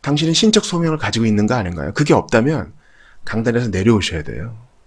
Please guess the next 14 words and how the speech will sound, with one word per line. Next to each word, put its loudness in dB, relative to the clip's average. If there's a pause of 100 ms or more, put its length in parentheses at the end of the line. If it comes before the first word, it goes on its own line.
(1900)
성도들이요, 0 (760)
당신의 0
설교자가, 0 (420)
하나님의 4
존전으로부터 2
설교자가 0 (640)
받아온 -2
따끈따끈한 0
메시지를 2 (120)
감명 2
깊게 0
전할 0
수 -6
있도록 -4